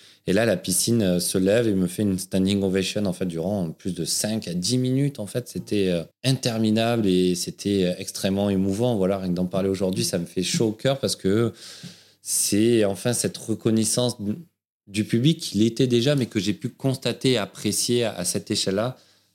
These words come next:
de par sa spontanéité, de par sa sincérité, de cette manifestation de, de félicitations. Voilà, c'est un des moments très forts de ma carrière. Quand on me demande quel est l'un des meilleurs souvenirs,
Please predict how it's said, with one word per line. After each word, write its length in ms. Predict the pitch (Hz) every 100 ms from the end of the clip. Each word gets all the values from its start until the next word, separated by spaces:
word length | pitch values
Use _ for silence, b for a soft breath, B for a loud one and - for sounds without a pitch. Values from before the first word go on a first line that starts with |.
| -
de 80 |
par 220 | 92 113 -
sa 100 | 90
spontanéité, 840 | - - 131 117 107 104 95 127
de 100 | 117
par 180 | 90 90
sa 140 | -
sincérité, 760 | 92 - 120 - 98 95 - 110
de 80 | 107
cette 280 | - 87 -
manifestation 760 | 92 98 92 95 95 92 113
de, 480 | 104 90 87 85 85 - B B B B
de 140 | 92 92
félicitations. 920 | - 123 117 - - 98 - 107 131
Voilà, 180 | 90 98
c'est 160 | 98 90
un 60 |
des 140 | 90 90
moments 260 | 92 98
très 180 | 98 104
forts 200 | 92 110
de 100 | 101
ma 100 | 92
carrière. 280 | 90 110 135
Quand 200 | 107 92
on 80 | 95
me 60 |
demande 260 | 95 95 107
quel 220 | - 92
est 60 | 98
l'un 100 | 92
des 140 | 87
meilleurs 280 | 87 110 110
souvenirs, 460 | - 104 110 107